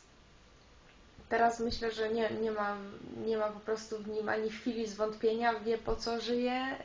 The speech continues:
jaki ma cel w życiu. E, inspiruje po prostu tyle ludzi, że jest świadom swojej wartości i świadom tego,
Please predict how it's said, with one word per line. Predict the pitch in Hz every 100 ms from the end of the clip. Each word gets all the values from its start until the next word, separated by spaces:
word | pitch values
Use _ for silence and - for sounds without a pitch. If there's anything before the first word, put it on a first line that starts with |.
| -
jaki | 220 220 240
ma | 226 220
cel | - 226 226
w | 220
życiu. | 226 233 262 285 320 - - - - - - -
E, | 208 208 208 208 214 214 226 233 - - - - - - - - - - - - - - - -
inspiruje | - 240 - 269 277 269
po | 240
prostu | 226 - - 233
tyle | - 254 240
ludzi, | 226 240 220 240 269 294 - 233
że | 208 226 226 226 233 - 240 - - - - - 247
jest | 247 254 -
świadom | - 269 254 240
swojej | 226 - 226 220
wartości | 220 - 240 233 240
i | 226
świadom | - 233 226 226
tego, | 233 226 233 233